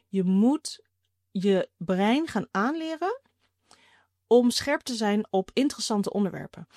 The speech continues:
Waarschijnlijk, ehm, doe je dit misschien al voor Instagram. En dat is eigenlijk net zozeer een heel goed lijstje. Maak het, voeg het daarbij of gebruik dat lijstje ook als je die al hebt.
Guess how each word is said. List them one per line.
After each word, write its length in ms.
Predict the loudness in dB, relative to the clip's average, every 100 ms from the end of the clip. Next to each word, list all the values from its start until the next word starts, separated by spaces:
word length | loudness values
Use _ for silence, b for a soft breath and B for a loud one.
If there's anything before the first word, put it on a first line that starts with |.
| b
Waarschijnlijk, 1000 | -4 0 2 2 2 2 -2 -8 -20 _ _ _ _ _
ehm, 380 | 0 2 0
doe 160 | 0 2
je 120 | 4
dit 200 | 2 0
misschien 260 | -6 -8 -6
al 240 | -6 -10
voor 540 | -12 -2 2 2 0 _ _ _ _ _
Instagram. 560 | -2 -2 2 4 4 _ _ _
En 120 | 4
dat 180 | 4 2
is 220 | -6 -10 _ _ _
eigenlijk 520 | -2 0 -2 -4 0
net 240 | 0 0
zozeer 380 | -4 -2 -2 -2
een 100 | -4
heel 260 | -2 -2 -2
goed 480 | -6 -4 -4 -6 _ _ _ _
lijstje. 520 | -2 -2 -2 -4 -6 _
Maak 320 | -2 0 0
het, 260 | -4 -8 -16 -14 -10 -10 _ -20 -18 -18 _
voeg 200 | 0 2
het 120 | 0
daarbij 560 | 2 4 4 4 2 0
of 160 | -2
gebruik 360 | -2 -4 0 0
dat 140 | 0
lijstje 320 | -2 -4 -4 -4
ook 160 | -2
als 220 | -2 -2
je 80 | -2
die 160 | -2 -2
al 100 | -2
hebt. 280 | -4 -10